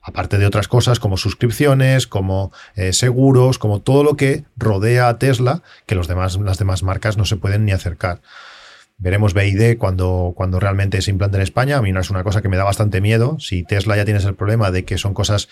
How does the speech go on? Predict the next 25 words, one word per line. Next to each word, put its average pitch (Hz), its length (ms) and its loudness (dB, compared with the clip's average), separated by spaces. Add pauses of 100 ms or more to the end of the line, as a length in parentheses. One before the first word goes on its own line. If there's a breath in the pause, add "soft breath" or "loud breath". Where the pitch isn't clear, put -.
(460 loud breath)
que 107 80 -2
no 98 80 2
hay 101 60 2
muchos 101 240 0
concesionarios, 107 760 2
que 95 180 -2
el, 95 480 -4
no 101 140 0
hay 101 80 0
muchos 104 480 0
mecánicos 110 580 0
que 110 80 -4
sean 104 160 -2
capaces 98 440 -2
de, 98 200 -2 (440 loud breath)
de, 95 460 0
de 92 120 0
tocarlos 104 480 -2
y - 20 0
estas 95 200 -2
cosas, 110 240 0
pues - 180 -6
con 87 240 -4
coches 104 360 -2
chinos, 113 460 0